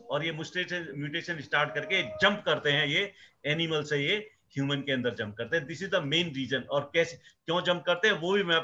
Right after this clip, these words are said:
आगे आपको ये एक चीज बताऊंगा कि कैसे करते हैं। तो जो ये SARS और MERS virus हैं, ये दो हज़ार तीन में, टू थाउजेंड थ्री के अंदर China के अंदर ये develop हुए थे और उसी समय ये एक decision हुआ,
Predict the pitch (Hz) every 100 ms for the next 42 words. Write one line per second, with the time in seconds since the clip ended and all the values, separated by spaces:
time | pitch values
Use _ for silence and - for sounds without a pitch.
0 | 156 147 160 160 135 131 160 147 143 139
1 | 135 131 127 143 127 123 120 113 117 -
2 | - _ - - 139 147 135 131 - 95
3 | 87 - - - _ 175 185 139 - 202
4 | 233 233 - 139 123 180 220 220 139 135
5 | - - - 147 185 202 196 175 131 147
6 | 202 - 143 135 135 117 120 190 202 -
7 | _ _ 123 180 139 135 160 175 185 -
8 | - 208 214 160 151 147 147 151 147 147
9 | 156 147 147 185 208 143 123 143 190 -
10 | 135 151 131 135 127 131 147 135 117 107
11 | 123 120 117 117 208 220 - - - 147
12 | 165 - 147 226 220 175 170 180 170 170
13 | 180 147 151 - - 139 151 120 117 165
14 | 180